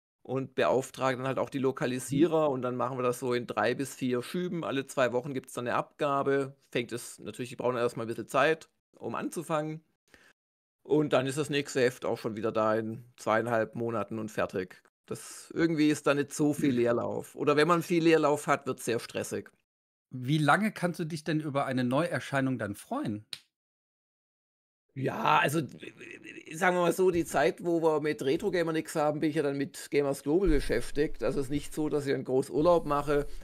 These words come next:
Speaker 1: aber es ist schon mal schön, weil die, die letzten
Speaker 2: Ja.
Speaker 1: zwei Wochen sind doch immer sehr stressig
Speaker 2: Mhm.
Speaker 1: und dann mal keine Abgaben zu haben, bloß ein bisschen so: „Was machen wir im Heft? Wo kriegen wir noch Abonnenten her?“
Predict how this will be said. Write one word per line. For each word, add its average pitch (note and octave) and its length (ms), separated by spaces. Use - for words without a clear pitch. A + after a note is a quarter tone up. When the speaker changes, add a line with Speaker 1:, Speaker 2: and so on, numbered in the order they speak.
Speaker 1:
aber E3+ 140
es - 80
ist - 40
schon C3+ 160
mal D#3+ 160
schön, C#3+ 920
weil C#3 300
die, C#3 300
die C#3 140
letzten C3+ 420
Speaker 2:
Ja. - 0
Speaker 1:
zwei C#3 240
Wochen C3 180
sind C#3 200
doch C3 100
immer B2+ 180
sehr A2+ 200
stressig F#2+ 520
Speaker 2:
Mhm. E3+ 140
Speaker 1:
und A2+ 480
dann B2+ 160
mal C3 320
keine C3+ 340
Abgaben C3 500
zu B2+ 200
haben, A#2+ 440
bloß B2+ 240
ein C3 80
bisschen B2+ 380
so: B2 240
„Was B2 160
machen C3 180
wir B2 60
im B2+ 80
Heft? D3 520
Wo B2 100
kriegen C#3 200
wir C3+ 60
noch C3 100
Abonnenten C3+ 540
her?“ C3 480